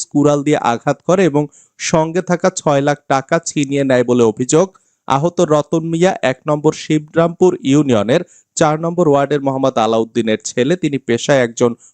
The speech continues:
গরু ব্যবসায়ী। বর্তমানে তিনি আশঙ্কাজনক অবস্থায় ঠাকুরগাঁও আড়াইশো শয্যা বিশিষ্ট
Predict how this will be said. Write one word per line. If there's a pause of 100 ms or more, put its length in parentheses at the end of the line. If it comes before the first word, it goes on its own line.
গরু
ব্যবসায়ী। (420)
বর্তমানে
তিনি
আশঙ্কাজনক
অবস্থায়
ঠাকুরগাঁও
আড়াইশো
শয্যা
বিশিষ্ট